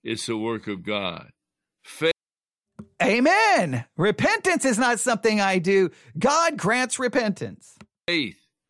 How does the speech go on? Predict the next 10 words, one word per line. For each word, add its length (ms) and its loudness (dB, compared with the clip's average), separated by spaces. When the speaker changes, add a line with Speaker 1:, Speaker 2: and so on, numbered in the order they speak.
Speaker 1:
is 260 -6
not 340 -2
your 200 -6
work. 400 -6
It's 240 -6
the 100 -2
work 300 -4
of 180 -8
God. 440 -6
Speaker 2:
Amen. 600 2